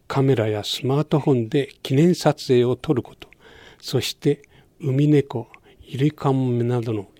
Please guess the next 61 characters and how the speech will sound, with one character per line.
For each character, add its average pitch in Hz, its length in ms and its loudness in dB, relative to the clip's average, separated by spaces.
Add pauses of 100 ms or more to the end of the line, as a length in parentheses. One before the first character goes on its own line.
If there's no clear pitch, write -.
野 113 140 -2
鳥 165 320 0
観 147 240 0
察 - 360 -6
を 147 60 -2
す - 140 -10
る 123 100 -4
こ - 140 -20
と - 140 -8
が 156 180 -2
で 101 160 -10
き - 120 -20
ま - 80 -20
す。 - 320 -18 (720)
ま 123 160 -2
た 110 140 -6
今 180 280 2
回 139 280 2
は 139 120 2
昼 135 280 0
間 151 160 6
の 151 220 2
案 123 260 0
内 120 220 2
で 104 120 -8
す - 160 -12
が、 120 220 -6 (540)
解 147 220 0
散 147 360 0
後 147 100 2
の 131 140 4
夕 123 240 2
方 147 260 2
に 143 140 2
は 113 200 -4 (440)
湘 143 320 0
南 151 300 4
の 131 140 2
宝 131 240 2
石 - 340 -2
と 143 120 2
言 123 160 2
わ 113 80 -2
れ 107 140 -4
る - 100 -14 (640)
関 147 280 2 (160)
東 101 340 -6
三 143 380 -2
大 151 220 0 (100)
イ - 120 -8
ル 143 140 0
ミ 139 240 0
ネ 135 120 -2
ー 131 140 0
シ - 140 -8
ョ 110 40 -6
ン 107 160 -6
の 135 140 -2
一 - 280 -4
つ - 120 -12
が 160 240 -6